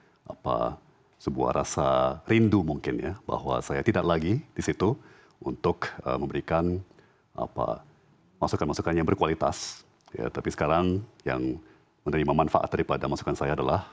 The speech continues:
Pak Anies dan Pak Muhaimin. Ya, jadi saya sangat mengapresiasi. <clears throat> Apa, eh, harus saya tegaskan bahwa saya hanya muka publik dari sebuah tim yang luar biasa,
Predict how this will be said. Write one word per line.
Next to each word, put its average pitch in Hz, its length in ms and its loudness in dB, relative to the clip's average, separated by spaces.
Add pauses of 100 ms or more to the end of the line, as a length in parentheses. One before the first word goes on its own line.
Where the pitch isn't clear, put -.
Pak - 160 0
Anies - 160 -2
dan 76 80 0
Pak 73 100 -2
Muhaimin. 60 480 -2 (540)
Ya, - 140 -8
jadi 65 220 -4
saya 73 140 -4
sangat 80 220 -2
mengapresiasi. 78 760 0 (480)
<clears throat> 160 400 6
Apa, 64 460 0 (260)
eh, 58 500 -2 (760)
harus - 140 2
saya 80 120 2
tegaskan 78 400 2
bahwa 62 720 0 (340)
saya 85 360 2
hanya 67 640 2 (640)
muka 90 600 2
publik 92 320 2 (480)
dari 82 240 2
sebuah 87 420 2
tim 95 220 2
yang 87 160 4
luar 71 80 4
biasa, 65 400 -2